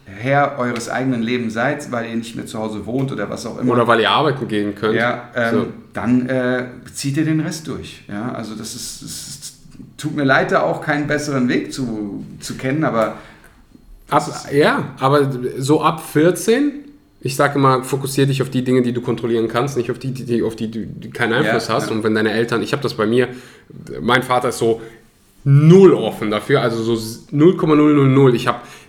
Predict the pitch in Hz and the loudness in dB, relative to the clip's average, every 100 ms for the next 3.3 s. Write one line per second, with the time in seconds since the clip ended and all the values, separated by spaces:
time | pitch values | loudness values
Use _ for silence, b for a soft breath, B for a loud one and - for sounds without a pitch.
0 | - 127 123 143 139 131 120 123 117 117 | 0 0 2 2 2 2 0 0 -2 -4
1 | - _ _ 135 127 110 113 113 92 80 | -14 _ _ -2 0 2 0 -2 -4 -8
2 | 87 73 104 107 113 113 117 110 - 127 | -10 -6 -6 -2 -2 -2 -2 -6 -4 -2
3 | 131 151 196 | 0 -2 -2